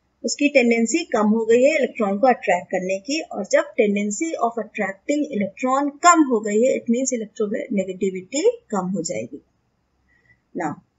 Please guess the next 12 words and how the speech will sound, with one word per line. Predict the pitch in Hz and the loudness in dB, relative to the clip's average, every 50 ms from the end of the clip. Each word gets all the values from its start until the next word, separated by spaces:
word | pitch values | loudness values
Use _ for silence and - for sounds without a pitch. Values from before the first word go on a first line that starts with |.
| _ _ _ - | _ _ _ 0
ये | 220 220 226 226 | 4 4 4 4
आपको | 226 - - 247 | 2 4 2 4
general | 214 233 233 233 233 233 | 4 6 4 4 4 4
trend | 233 254 254 254 247 | 4 2 2 2 2
समझ | 277 269 254 254 254 254 | 0 0 0 2 2 2
में | 269 254 | 2 2
आ | 254 254 | 2 0
गया। | 262 311 349 381 - _ _ _ _ _ _ _ - | 0 -2 -4 -4 -8 _ _ _ _ _ _ _ -8
अब | 247 - - 220 247 - - _ _ _ _ _ _ _ _ - 220 | -6 -2 0 0 0 0 -4 _ _ _ _ _ _ _ _ -4 0
आते | 220 214 220 - 226 | 0 0 4 6 6
हैं | 226 233 247 247 | 6 8 6 6
अपने | 220 - - 208 226 254 339 427 - | 4 4 2 2 2 4 2 2 0